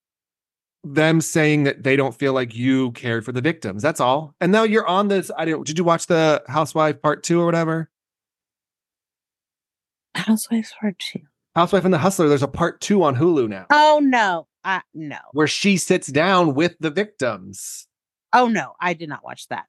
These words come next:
Speaker 2: I just, <laughs> I, I, I, I heard about it and I was like, "Oh, not another, not another one of these."
Speaker 1: But that's all they were asking for. They were asking for you to, like,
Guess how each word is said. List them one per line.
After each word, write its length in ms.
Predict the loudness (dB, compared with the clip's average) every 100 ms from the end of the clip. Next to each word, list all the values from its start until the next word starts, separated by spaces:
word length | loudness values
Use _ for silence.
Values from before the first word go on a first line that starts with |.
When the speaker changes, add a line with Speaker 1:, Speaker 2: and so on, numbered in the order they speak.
| -2
Speaker 2:
I 200 | -2 -2
just, 500 | -6 -12 -16 -20 -6
<laughs> 40 |
I, 240 | 0 2 2 0
I, 280 | 0 4 2 0 _ _ _ _ -2
I, 240 | 2 2 -2 -4
I 120 | -4
heard 300 | -2 -2 0
about 240 | -2 -2
it 140 | -2 -8
and 100 | -10
I 40 |
was 100 | -10
like, 180 | -10 -10 -8
"Oh, 220 | -6 -6
not 240 | -6 -8
another, 380 | -8 -8 -8 -12 -6
not 220 | -2 -2
another 300 | -2 -6 -8
one 140 | -10 -10
of 80 | -6
these." 480 | -6 -6 -8 -14 _ _ _ _ _ -2
Speaker 1:
But 140 | 0
that's 200 | 2 2
all 60 | 2
they 120 | 2
were 100 | 4
asking 460 | 4 2 0 -4 -4
for. 180 | -2 0
They 80 |
were 160 | 0 0
asking 340 | 0 0 -2 -2
for 100 | -2
you 100 | -2
to, 60 |
like, 340 | -2 -4 -6